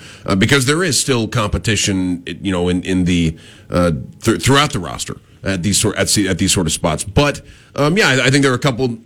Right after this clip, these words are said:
obvious names as far as players that are gonna participate, we imagine are gonna participate in the, uh, in, in the second practice, uh, later today,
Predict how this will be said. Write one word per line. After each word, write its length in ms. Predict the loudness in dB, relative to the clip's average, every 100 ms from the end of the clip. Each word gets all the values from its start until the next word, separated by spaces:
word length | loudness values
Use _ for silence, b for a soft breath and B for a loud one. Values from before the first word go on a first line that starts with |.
| -2
obvious 480 | 2 4 2 2
names 320 | 0 0 0 -2
as 80 |
far 200 | -2 -2
as 100 | -2
players 380 | -2 0 2 0
that 100 | 0
are 40 | 0
gonna 180 | 0
participate, 600 | -2 -2 -2 0 -2 -2 B B
we 140 | 2 4
imagine 480 | 4 2 2 -2
are 80 | -4
gonna 160 | -4 -4
participate 540 | -4 -4 -2 -2 -4
in 160 | -4 -2
the, 260 | -2 -2 B B -4
uh, 40 |
in, 180 | 0 0
in 100 | 0
the 80 | 2
second 300 | 4 2 2
practice, 500 | 2 0 0 -2 -4 B B
uh, 100 | 0
later 280 | 2 2 2
today, 480 | 0 2 2 2